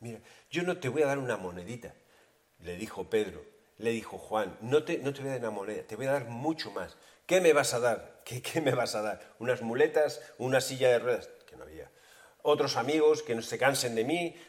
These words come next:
que una casa nueva, ¿qué me vas a dar?". "Te voy a dar una vida nueva". Claro, por eso digo, esto es un reto muy grande para, para poder compartirlo hoy en día, porque, eh, a veces pensamos que estas historias son historias que ocurrieron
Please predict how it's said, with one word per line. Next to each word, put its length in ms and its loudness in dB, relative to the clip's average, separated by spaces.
que 140 -2
una 240 4
casa 260 -2
nueva, 320 6
¿qué 120 0
me 100 6
vas 220 0
a 60 -2
dar?". 520 -4
"Te 80 -14
voy 120 -4
a 40 0
dar 240 -6
una 260 -10
vida 360 -10
nueva". 360 -20
Claro, 160 -8
por 120 -6
eso 120 -4
digo, 260 -8
esto 200 -6
es 100 -4
un 120 -2
reto 280 2
muy 160 0
grande 300 2
para, 400 -2
para 300 0
poder 240 -2
compartirlo 640 -6
hoy 180 2
en 140 -2
día, 260 -2
porque, 420 -4
eh, 280 -2
a 100 2
veces 240 0
pensamos 380 -2
que 80 -6
estas 260 0
historias 380 0
son 100 0
historias 400 0
que 300 2
ocurrieron 760 0